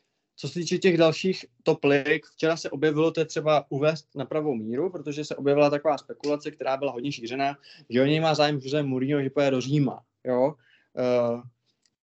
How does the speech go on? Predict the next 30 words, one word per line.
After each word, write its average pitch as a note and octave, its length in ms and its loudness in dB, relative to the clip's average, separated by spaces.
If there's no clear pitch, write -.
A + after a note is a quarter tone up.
ale, D3 420 2
eh, C3 460 -8
vlci, E3 680 -4
eh, C#3+ 280 -4
se D#3 180 -8
vyjádřili D3 520 -2
dost D3+ 220 -8
jasně, C3 600 -8
že C#3+ 340 -2
žádný C#3+ 560 -4
námluvy C3+ 500 -4
s C3+ 60 -6
Masonem C3+ 360 -6
Greenwoodem C3 580 -10
se - 300 -8
nekonají, D3 560 -2
že - 100 -12
o - 60 -12
tohle C3 240 0
zájem, B2 360 -2
hráče C3+ 280 2
zájem B2+ 320 -2
nemají C#3 480 2
a C#3 80 -6
že C3 380 -4
nic C3 160 -12
takového C3 280 -10
nepřipadá B2 400 -4
v - 140 -14
úvahu. B2 340 -2